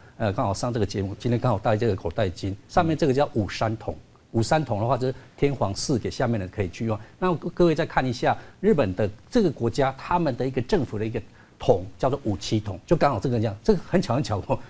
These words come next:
就今天刚好带这个了。那为什么会跟这个牵扯在一块呢？因为日本政府在明治的时候就会跟伊朗开始建立很好的关系。还有一个，伊朗为什么相信日本的另外一个很重要原因，因为他们把所谓的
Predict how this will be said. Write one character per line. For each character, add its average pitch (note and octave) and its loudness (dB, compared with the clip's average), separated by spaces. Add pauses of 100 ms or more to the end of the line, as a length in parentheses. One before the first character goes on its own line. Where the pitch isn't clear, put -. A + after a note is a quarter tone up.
(240)
就 D#3 -2
今 D3+ 4
天 D3+ 4
刚 C#3+ 6
好 C3+ 4
带 B2 2
这 B2 0
个 A2+ 4
了。 F#2 2 (160)
那 A#3+ 2
为 B3+ 4
什 G3+ 0
么 F#3 2
会 G#3+ 4
跟 G3 2
这 G3+ 4
个 F#3+ 6
牵 F#3 0
扯 C3+ 4
在 C#3 2
一 C3+ 0
块 C#3 0
呢？ C3+ 0
因 F#3+ 0
为 G3+ 2
日 G3+ 2
本 C#3+ 2
政 G3 2
府 A#2+ -2
在 E3 0
明 C3+ 2
治 E3+ -2
的 D3 0
时 A2 -4
候 C#3+ 0
就 D3+ -2
会 C#3+ 2
跟 C#3 -2 (140)
伊 E3 2
朗 G#2+ -2
开 - -2
始 A2 -6
建 C#3+ 0
立 C3 0
很 A2 -4
好 G#2 -4
的 F2+ -6
关 G#2 -6
系。 - -16 (140)
还 G#3 2
有 G#3+ 4
一 G#3 0
个， F3+ 4 (180)
伊 A3 4
朗 D#3+ 4
为 - 4
什 - -2
么 C#3+ 0
相 E3 0
信 D3+ 0
日 - 4
本 G#2+ 0
的 A#2 -2
另 C#3 2
外 G#3+ 4
一 - -2
个 - 0
很 G2+ 0
重 D3 2
要 C#3+ 2
原 A2+ -2
因， A#2+ -4 (180)
因 G3+ -2
为 F3+ 2 (520)
他 A#3 2
们 G#3 0 (140)
把 B2 4
所 B2+ -2
谓 F3+ 2
的 D#3+ 2